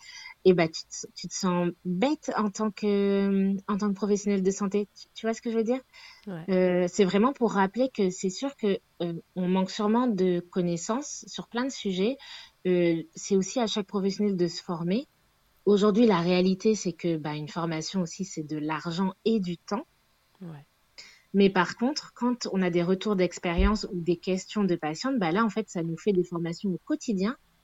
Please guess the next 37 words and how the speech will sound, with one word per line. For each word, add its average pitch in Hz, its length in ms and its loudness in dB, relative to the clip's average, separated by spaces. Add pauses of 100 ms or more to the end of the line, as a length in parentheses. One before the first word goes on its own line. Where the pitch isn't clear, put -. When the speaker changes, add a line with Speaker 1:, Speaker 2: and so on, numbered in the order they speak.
(400)
Speaker 1:
parce 190 180 -2
qu'on 196 140 2
se 185 60 2
dit, « 220 140 0
Tiens, 277 180 -2
il 226 80 2
y - 20 4
a 170 260 2
autant 196 240 0
de 262 60 -4
patientes 247 320 -2
qui - 120 -4
me 202 60 0
posent 196 160 -2
la 196 100 0
question 202 240 -2
sur 190 200 -6
tel 214 260 -2
truc. » - 280 -4 (400)
Et 180 40 -2
en 175 80 0
fait, 233 160 -2
ça 196 140 0
me 175 80 0
prend, 214 340 -2
euh, 160 160 0
dix 175 220 -2
minutes 233 320 4
ce - 140 -4
soir 220 260 -4
de 196 80 2
lire 185 240 0
quelque 180 200 -2
chose 226 140 -4
sur - 220 -12
ce - 180 -2
sujet-là 185 520 -4